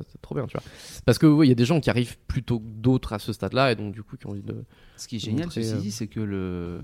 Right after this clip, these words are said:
Speaker 2: comment dire, le, le tabou de, de l'homosexualité, euh, est d'autant plus fort chez les mecs,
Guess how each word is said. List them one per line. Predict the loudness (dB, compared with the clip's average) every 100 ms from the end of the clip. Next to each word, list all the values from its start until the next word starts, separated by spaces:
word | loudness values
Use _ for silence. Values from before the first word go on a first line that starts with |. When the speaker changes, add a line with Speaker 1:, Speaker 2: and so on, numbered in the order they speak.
| -14
Speaker 2:
comment | -10 -8
dire, | -6 -6 -8
le, | -8 -10 -14 _ _ _
le | -8
tabou | -4 -2 0 0 -2
de, | -2 -2 -4 -4 -8 -10 -16 -16
de | -8
l'homosexualité, | -4 -4 -6 -8 -12 -10 -10 -6 -4 -2 -2
euh, | -2 -4 -6 -8
est | -8 -8 -8 -12
d'autant | -10 -6 -4
plus | -6 -8 -16 _ -20
fort | -6 -2 -2 -4
chez | -8
les | -4
mecs, | -4 -6 -12 -20